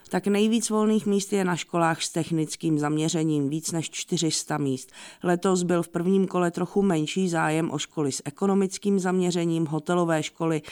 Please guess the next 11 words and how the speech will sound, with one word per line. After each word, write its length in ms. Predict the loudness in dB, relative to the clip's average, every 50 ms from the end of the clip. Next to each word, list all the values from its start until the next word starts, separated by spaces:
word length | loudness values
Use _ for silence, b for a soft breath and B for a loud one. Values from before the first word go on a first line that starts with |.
| B B B B B
a 220 | 0 0 0 0
o 100 | 0 -2
školy 380 | -2 -2 -2 -2 0 0 0 0
technologického 1000 | -2 -4 -6 -4 -2 0 0 0 0 0 -2 -4 -4 -6 -6 -4 -4 -4 -4 -4
směru. 420 | -4 -4 -2 -2 0 0 -2 -2 B B B B B B
Tam 200 | 0 0 2 2
tedy 360 | 0 0 2 2 2 2 0 -2
najdeme 520 | -2 -2 -2 -2 0 0 0 0 0 -2
v 60 | -4
současné 580 | -6 -6 -8 -6 -6 -8 -8 -6 -4 -4 -2 -2
době, 420 | -2 -2 0 0 -2 -2 -4 -6